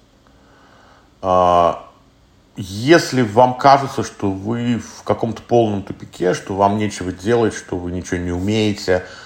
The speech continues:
кроме как складывать слова в предложение, никто вам не хочет за это платить, то абсолютно не зазорно, да, как бы пойти и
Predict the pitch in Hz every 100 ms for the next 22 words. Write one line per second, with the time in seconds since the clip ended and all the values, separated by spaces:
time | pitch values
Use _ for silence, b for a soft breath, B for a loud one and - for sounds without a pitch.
0 | B B 98 95 90 92 85 - 101 92
1 | 90 82 - 92 82 - 87 98 95 98
2 | 87 82 85 - 110 98 95 98 113 107
3 | 95 - B B B B B B 90 104
4 | 107 - - 110 110 - 214 - - B
5 | B B B _ _ - 117 117 113 110
6 | 92 - - _ _ - 113 - 139 175
7 | 165 123 113 117 110 120 117 139 156 147
8 | 110 80 92 120 95 82 - - 95 98
9 | - - 139 143 131 - 104 104 104 101